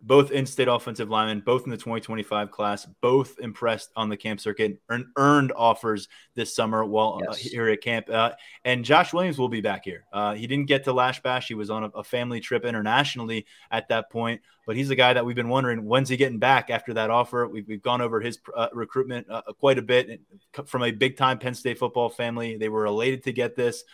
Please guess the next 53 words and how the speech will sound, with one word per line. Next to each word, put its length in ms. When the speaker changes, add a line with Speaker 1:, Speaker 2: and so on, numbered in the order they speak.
Speaker 1:
but 100
they 80
also 280
pushed 300
pause 360
'cause 140
his 160
recruitment 360
has 100
come 160
a 80
long 320
way 200
in 80
a 60
hurry, 380
has 220
Josh 320
Williams, 480
Boston 300
College, 380
Cal, 380
Nebraska, 520
Virginia, 600
others 340
to 140
offer, 460
uh, 100
since 320
the 120
summer. 460
But 80
he'll 120
be 80
back 240
in 80
town 240
as 140
well. 400
Um, 320
going 180
back 160
to 40
the 80
Garden 300
State, 360
one 160
of 100
the 100
top 380
one 140
hundred 360
players 580